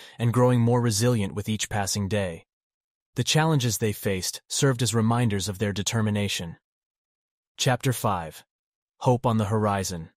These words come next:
After enduring countless trials and tribulations, the group of friends found themselves entering a new phase of their island adventure.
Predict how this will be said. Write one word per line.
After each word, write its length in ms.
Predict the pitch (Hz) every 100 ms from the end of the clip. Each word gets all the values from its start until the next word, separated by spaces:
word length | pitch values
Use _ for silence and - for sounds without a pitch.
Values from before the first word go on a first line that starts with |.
| _ _ _ _ _ _ _ -
After 260 | 139 - 147
enduring 380 | 127 131 131
countless 460 | 117 123 139 127 -
trials 440 | - 120 117 117
and 80 | 110
tribulations, 840 | - 127 110 110 113 - 90 87 - _ _ _
the 80 | 127
group 240 | 123 151
of 120 | - -
friends 340 | 143 117 104
found 260 | - 117 117
themselves 460 | 110 - 107 101
entering 340 | 113 117 117 113
a 60 |
new 180 | 110 127
phase 400 | 127 120 110 104
of 120 | 90
their 200 | 101 101
island 360 | 101 101 98 92
adventure. 560 | 85 202 196 175 -